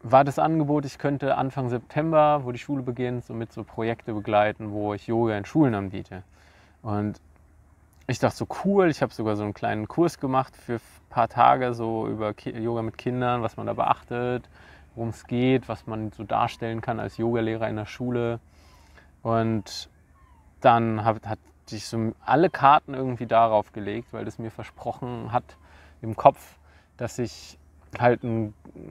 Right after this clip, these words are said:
so ein gutes, minimales Einkommen hab durch diese Sessions pro Woche, so mehrere Sessions pro Woche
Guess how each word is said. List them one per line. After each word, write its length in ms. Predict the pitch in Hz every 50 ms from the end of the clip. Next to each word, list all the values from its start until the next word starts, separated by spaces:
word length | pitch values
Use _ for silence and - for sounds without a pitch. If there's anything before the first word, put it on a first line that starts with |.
| - 123 117 -
so 60 | - 123
ein 480 | 123 123 123 123 - - - - 131 -
gutes, 420 | - 208 247 247 - 160 127 -
minimales 600 | 147 143 160 180 170 156 135 127 127 131 123 - -
Einkommen 640 | - 123 127 131 143 135 - - 110 107 104 101
hab 120 | 104 101 - - -
durch 220 | 117 110 107 -
diese 300 | - 113 107 107 110 104
Sessions 640 | 98 - - 123 110 - - 110 104 104 104 - -
pro 260 | - - - 110 101
Woche, 340 | 101 107 98 - - 113 101
so 120 | 98 104 101
mehrere 480 | 104 110 123 123 113 104 101 101 104 104
Sessions 480 | - - 98 - - - 107 104 -
pro 200 | - - - 101
Woche 340 | 98 101 - - - 117